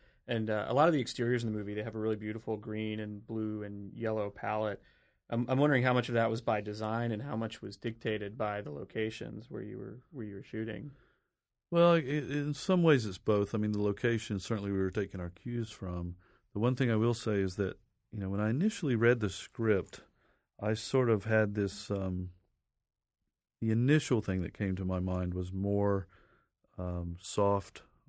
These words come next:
Speaker 2: um, perhaps even trying to experiment with stockings behind the lenses, um,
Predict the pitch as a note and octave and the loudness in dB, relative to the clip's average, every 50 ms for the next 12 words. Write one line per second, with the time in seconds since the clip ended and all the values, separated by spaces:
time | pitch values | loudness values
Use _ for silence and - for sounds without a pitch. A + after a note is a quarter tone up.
0 | - _ - F2+ F2 F2+ F2+ F2+ F2+ F2 - - G2 F#2 G#2 G#2+ G#2+ - - - | -20 _ -8 -8 -6 -6 -6 -6 -8 -10 -8 -4 -4 0 0 0 0 -2 -2 -4
1 | G2+ F#2 F#2 F#2 F2+ - G2+ F#2+ F#2+ F#2+ F#2+ F2+ - F#2 F2+ - - - G2+ F#2+ | -2 -2 -2 -4 -4 -4 -4 -2 -2 -2 -2 -2 -4 -6 -6 -6 -10 -10 -6 -4
2 | F#2 F2+ - - F#2 F#2 - - G2 F#2+ F#2+ - - F#2 F#2 F2+ - F#2 F#2 F#2 | -4 -4 -6 -8 -10 -12 -8 -6 -4 -4 -4 -4 -4 -6 -6 -6 -6 -6 -4 -4
3 | F#2 F#2 F#2 F#2 F#2+ F#2 F2+ F#2 G2 F#2 F2+ F2+ F2+ - _ _ _ _ _ _ | -4 -4 -6 -6 -6 -6 -6 -8 -8 -10 -10 -12 -12 -16 _ _ _ _ _ _
4 | _ _ _ _ _ _ - F#2 F#2 F2+ F2+ F2 F2 F2 F2 E2+ F2 | _ _ _ _ _ _ -6 -4 -2 0 0 0 0 -2 -4 -4 -6